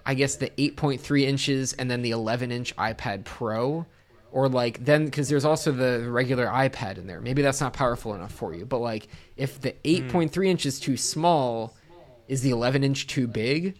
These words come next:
Speaker 1: or, or, or ten point two inch or whatever it is on the iPad too big? Like, where, I'm just curious, like, where, where you'd be at that point, you know?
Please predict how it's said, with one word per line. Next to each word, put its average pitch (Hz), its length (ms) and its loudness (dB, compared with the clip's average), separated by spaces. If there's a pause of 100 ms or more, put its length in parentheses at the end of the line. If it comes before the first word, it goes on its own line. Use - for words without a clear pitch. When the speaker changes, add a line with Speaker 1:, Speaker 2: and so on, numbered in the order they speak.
(140)
Speaker 1:
or, 117 460 0
or, 110 260 -2
or 110 160 -4
ten 135 280 -4
point 117 240 -6
two 143 220 0
inch 160 260 -2
or 123 60 -2
whatever 123 320 0
it 135 80 2
is 139 360 -2
on 120 140 -8
the 107 60 -8
iPad 135 440 -2
too 156 180 2
big? 156 360 0 (280)
Like, 117 180 -4
where, 127 760 0
I'm 139 120 -2
just 151 160 -2
curious, 147 300 2
like, 123 120 -2
where, 120 360 0
where 120 160 -4
you'd 117 260 -4
be 117 140 -4
at 107 80 -8
that 110 240 -6
point, - 360 -16
you 117 120 -12
know? 131 280 -8